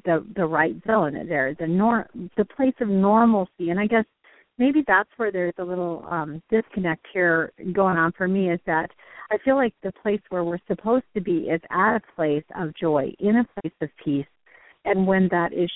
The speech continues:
shaken, I, I call it, you know, my barometer gets shaken or gets stirred up, um, then I know that I need to just get back with Jesus again and get some work done in that area of my life, whatever it is that's stirring that up. So maybe just address that for a moment.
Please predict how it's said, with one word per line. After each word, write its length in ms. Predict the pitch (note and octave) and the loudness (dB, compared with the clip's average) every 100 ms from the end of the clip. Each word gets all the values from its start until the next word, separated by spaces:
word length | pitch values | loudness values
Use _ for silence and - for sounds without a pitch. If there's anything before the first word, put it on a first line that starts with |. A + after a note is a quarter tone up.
| - | 0
shaken, 400 | G#3+ - D3+ D3+ | 0 0 -4 -4
I, 240 | D#3 E3 - | -2 -2 -2
I 200 | - F3+ | -4 -2
call 240 | - E3+ | 2 0
it, 120 | D3+ - | 0 -8
you 80 | E3+ | -8
know, 120 | E3 | -6
my 280 | E3+ D3+ D#3+ - | -4 -6 -8 -6
barometer 420 | F3+ E3+ E3+ D#3+ | 0 2 2 0
gets 200 | D#3+ D#3 E3+ | 0 -4 -4
shaken 340 | F#3+ E3+ E3 E3 | -2 -2 -2 -6
or 120 | D#3+ | -4
gets 180 | E3+ - _ | -6 -6 _
stirred 180 | F#3+ F#3 | 0 4
up, 180 | F3+ - - - - | 2 0 -10 -20 -6
um, 420 | - F3 E3 F3+ G3 _ - | 2 4 4 -2 -10 _ -8
then 300 | E3+ G3+ A3 | 0 2 4
I 100 | F#3+ | 2
know 280 | F3+ F#3+ F3+ | 4 2 2
that 140 | D#3+ | -2
I 100 | E3+ | -2
need 220 | E3 E3+ E3+ | 0 -2 -4
to 60 | |
just 220 | E3 D#3+ _ _ - - D3 | -4 -6 _ _ -18 -16 -2
get 220 | F#3+ - - | 0 0 0
back 300 | C#3+ D#3+ - | 0 0 -2
with 160 | D#3 | -8
Jesus 360 | D3+ F#3+ F#3+ E3+ | -2 -4 -2 -6
again 380 | D#3+ D3+ C#3+ D3+ | -6 -6 -6 -6
and 180 | E3 D#3 _ - | -4 -6 _ -2
get 140 | E3 - | -2 0
some 140 | E3+ | -2
work 180 | D#3+ E3+ - | 0 0 0
done 180 | E3+ D#3+ | 0 2
in 100 | D3 | 2
that 220 | D3 C#3+ | 2 2
area 260 | D#3 D#3 D3+ | 2 2 0
of 80 | D3+ | -2
my 160 | D3 | -6
life, 220 | D3 D3+ - | -2 -2 -4
whatever 340 | C#3+ C#3+ C#3 | -6 -6 -4
it 60 | C#3+ | -4
is 120 | D#3 | -4
that's 160 | - - _ | -6 -10 _
stirring 280 | - D#3 D3 | 0 0 2
that 180 | C#3 C#3+ | 0 2
up. 240 | D#3+ - - _ - - - - | 2 2 -4 _ -20 -20 -18 -2
So 260 | C4 A#3 G#3 | 2 2 0
maybe 220 | A#3+ A#3 | -4 -4
just 160 | A3 - | -6 -8
address 240 | F#3+ G3 - | -4 -6 -4
that 160 | E3+ - | -6 -6
for 80 | E3 | -10
a 40 | |
moment. 360 | D#3+ D3 D3 - | -8 -10 -12 -16